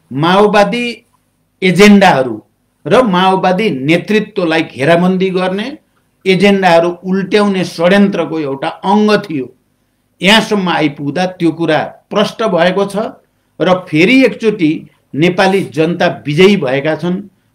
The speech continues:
फेरि एकचोटि माओवादी आन्दोलन विजयी भएको छ, फेरि एकचोटि माओवादी पार्टी र त्यसको नेतृत्व प्रतिगमनका विरुद्धको लडाइँमा,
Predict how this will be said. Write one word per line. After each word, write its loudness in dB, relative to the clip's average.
फेरि 4
एकचोटि -2
माओवादी -2
आन्दोलन -2
विजयी 0
भएको -2
छ, -12
फेरि 2
एकचोटि -2
माओवादी -2
पार्टी -2
र -2
त्यसको -8
नेतृत्व -2
प्रतिगमनका 0
विरुद्धको -4
लडाइँमा, 0